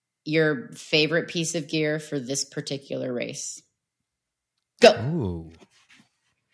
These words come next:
Speaker 1: Come on, you
Speaker 2: Wow.
Speaker 1: had to know that we were
Speaker 2: Wow.
Speaker 1: gonna ask that. <laughs>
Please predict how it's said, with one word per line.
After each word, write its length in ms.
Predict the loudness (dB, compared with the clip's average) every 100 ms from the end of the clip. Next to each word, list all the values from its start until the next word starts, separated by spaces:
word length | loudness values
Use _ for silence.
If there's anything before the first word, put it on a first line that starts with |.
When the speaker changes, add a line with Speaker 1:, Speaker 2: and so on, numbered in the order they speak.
| _ _ _ _ _ -2
Speaker 1:
Come 140 | 4
on, 160 | 6 6
you 80 | 6
Speaker 2:
Wow. 60 |
Speaker 1:
had 100 | 4
to 60 | 4
know 120 | 4
that 140 | 4 2
we 80 |
were 60 | 0
Speaker 2:
Wow. 60 | 0
Speaker 1:
gonna 120 | -2
ask 300 | -2 -2 0 4
that. 880 | 4 4 4 4 4 4 2 2
<laughs> 40 | -4